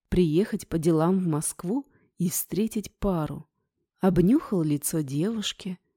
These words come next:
Она сморщилась от щекотания моих усов и отвернулась к стене. Как же она сладко пахнет! Обернувшись,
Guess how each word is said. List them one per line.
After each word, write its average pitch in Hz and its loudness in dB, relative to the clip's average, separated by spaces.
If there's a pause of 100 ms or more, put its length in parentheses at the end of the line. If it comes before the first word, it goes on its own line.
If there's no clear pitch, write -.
Она 180 4
сморщилась 170 0
от - -4
щекотания 165 0
моих 151 -2
усов 156 -6 (420)
и 180 4
отвернулась 170 0
к - -18
стене. 160 -2 (840)
Как 233 -2
же 165 2
она 160 2
сладко 165 -4 (120)
пахнет! 165 -6 (720)
Обернувшись, 170 0